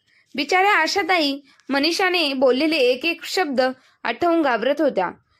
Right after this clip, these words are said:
त्या मनात म्हणाल्या की एक साडी घेतली म्हणून मनीषाने किती गोंधळ घातला. आता तर माझ्या नवऱ्याने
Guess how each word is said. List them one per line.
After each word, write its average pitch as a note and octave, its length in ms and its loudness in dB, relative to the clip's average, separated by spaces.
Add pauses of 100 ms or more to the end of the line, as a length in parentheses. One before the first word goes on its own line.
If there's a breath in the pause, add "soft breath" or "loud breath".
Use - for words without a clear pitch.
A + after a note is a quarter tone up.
(120)
त्या G4 100 0
मनात F4 380 0
म्हणाल्या F#4 460 2
की F4 520 -2
एक D#4+ 240 -2
साडी F#4+ 280 0
घेतली C#4+ 440 -2 (400 soft breath)
म्हणून D#4+ 280 2
मनीषाने D4+ 460 0
किती F4 280 -4
गोंधळ C4+ 420 2
घातला. C4 460 0 (340 soft breath)
आता A#3 280 0
तर E4+ 80 0
माझ्या E4 280 2
नवऱ्याने C4 580 2